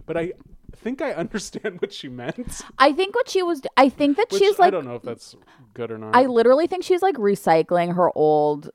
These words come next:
Speaker 2: um,
Speaker 1: Aid-,
Speaker 2: like, aids
Speaker 1: <laughs> yeah,
Speaker 2: material and just <laughs>
Speaker 1: coronavirus,
Speaker 2: making it about
Speaker 1: yeah.
Speaker 2: coronavirus. <laughs> Like, I think that these are the exact same meditations
Speaker 1: Oh,
Speaker 2: she
Speaker 1: I'm
Speaker 2: was doing.
Speaker 1: sure.
Speaker 2: And I think that it was just, like,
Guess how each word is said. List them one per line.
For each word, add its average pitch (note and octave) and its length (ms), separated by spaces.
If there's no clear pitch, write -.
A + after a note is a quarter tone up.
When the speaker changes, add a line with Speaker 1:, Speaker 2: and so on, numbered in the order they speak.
Speaker 2:
um, C#3+ 520
Speaker 1:
Aid-, B2+ 100
Speaker 2:
like, F3 260
aids E3+ 240
Speaker 1:
<laughs> - 0
yeah, F#3+ 60
Speaker 2:
material G3 480
and G#3 160
just - 180
<laughs> - 0
Speaker 1:
coronavirus, C4 200
Speaker 2:
making A#3 280
it A3 100
about A3 200
Speaker 1:
yeah. G#3 80
Speaker 2:
coronavirus. G3 920
<laughs> E5 340
Like, B3 240
I A3+ 160
think D4+ 160
that E4 140
these D4 180
are C4+ 80
the A#3 100
exact E3+ 400
same F3+ 160
meditations E3+ 500
Speaker 1:
Oh, E3 40
Speaker 2:
she D3 60
Speaker 1:
I'm C3 80
Speaker 2:
was - 100
doing. F3+ 140
Speaker 1:
sure. G2+ 140
Speaker 2:
And B3+ 120
I C4+ 120
think D4+ 220
that F#4+ 140
it F4 80
was D4+ 160
just, A#3+ 180
like, F#3 360